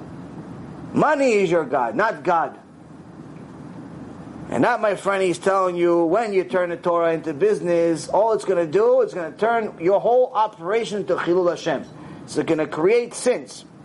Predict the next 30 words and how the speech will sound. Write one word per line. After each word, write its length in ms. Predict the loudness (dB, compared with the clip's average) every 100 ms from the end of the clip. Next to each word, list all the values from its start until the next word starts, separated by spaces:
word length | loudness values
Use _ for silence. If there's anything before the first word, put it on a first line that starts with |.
| -20 -20 -20 -20 -18 -16 -14 -14 -16 -16 -12
Because 280 | -4 0 2
anyone 800 | 2 4 4 4 2 -2 -6 -14 -20 -20 -20 -4
that 280 | 0 2 0 -2
is 340 | -2 -2 -8 0
going 380 | 2 2 0 -4
to 180 | -4 0
be 160 | 0
a 60 | 0
public 400 | 2 0 -2 -2
servant 500 | 2 2 2 0 -2
has 400 | 0 0 -2 -8
to 140 | -8
do 180 | 0 4
it 140 | 2
for 160 | 2 -2
the 100 | 0
sake 300 | 2 2 2
of 120 | 0
heaven, 360 | 0 2 0 0
meaning 260 | 0 2
you 60 | 2
have 200 | 0 0
to 100 | -2
have 380 | 0 2 0 -2 -18 -20 -20 -4
a 120 | -2 0
real 360 | 4 4 4
desire 920 | 2 0 0 2 2 2 2 2 0 -6 _ _ _ -20 -20 -20 -20 -20 -20 -20 -4
to 80 | 0
help 280 | 2 2 -2
people. 320 | -8 -10